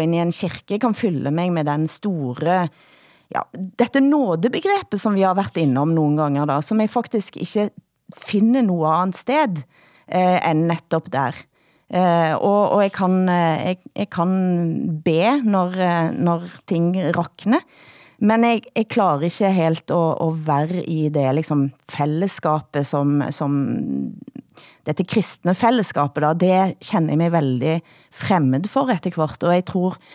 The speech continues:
jeg til og med var nødt til å ta et veldig tydelig oppgjør med det, rett og slett.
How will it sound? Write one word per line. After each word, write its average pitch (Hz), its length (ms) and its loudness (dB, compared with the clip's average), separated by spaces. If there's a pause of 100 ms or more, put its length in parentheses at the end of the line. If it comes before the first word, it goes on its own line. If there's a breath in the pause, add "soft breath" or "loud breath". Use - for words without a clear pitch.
(160 loud breath)
jeg 190 220 -2
til 190 320 2
og 208 120 4
med 165 200 4
var 175 120 2
nødt 170 500 0
til 160 260 2
å - 120 -2
ta 151 300 -2
et 170 140 -2 (160)
veldig 156 400 0
tydelig 135 380 0
oppgjør 127 380 0
med 170 200 0
det, 214 120 2
rett 190 200 -4
og - 80 -10
slett. - 300 -4